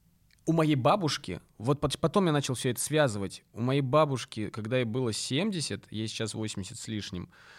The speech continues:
а, в ш-, или ши-, в шестьдесят семьдесят у неё пару раз это вот было, и как-то там лазером у неё всё это удаляли. И я на тот момент думал: «Ну, приду, лазером удалят, никаких рубцов не останется, вообще всё будет супер». А когда меня положили в больницу спустя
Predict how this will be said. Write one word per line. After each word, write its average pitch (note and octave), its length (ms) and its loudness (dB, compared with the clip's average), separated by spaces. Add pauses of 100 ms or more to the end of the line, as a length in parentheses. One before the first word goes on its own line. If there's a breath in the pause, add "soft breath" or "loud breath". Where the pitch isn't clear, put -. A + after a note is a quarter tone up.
(320 loud breath)
а, A#1+ 840 -8
в - 160 -16
ш-, - 80 -16
или G#2 180 -6
ши-, - 220 -8
в A2+ 140 -8
шестьдесят - 320 0
семьдесят G#3 340 -2
у - 20 0
неё D#3+ 200 2 (140)
пару C#3 240 2
раз D3 260 2
это A2 140 -8
вот G#2 100 -4
было, F#3 320 -2
и A#2+ 80 -2
как-то - 320 -8
там A#2 160 -2
лазером A2 360 0
у G2 40 -4
неё F#2+ 140 -4
всё A2+ 180 -10
это G#2+ 100 -14
удаляли. F#3 500 -4 (280 loud breath)
И B2+ 60 0
я A3+ 120 4
на C4+ 60 0
тот G3+ 140 -2
момент F3 420 0 (240 loud breath)
думал: C#3+ 180 0
«Ну, D4+ 200 6
приду, G#3 500 0
лазером C3+ 460 0
удалят, G3+ 640 0
никаких A#2 320 -8
рубцов B2 320 -6
не D3+ 80 -2
останется, F3+ 480 0
вообще C#3 180 -2
всё C3 160 -4
будет C3+ 220 -4
супер». - 300 -6 (800 loud breath)
А - 80 -6
когда C3 240 -2
меня D#3 140 0
положили C#3 300 0
в B2 40 -2
больницу F3 360 0
спустя B2 580 -4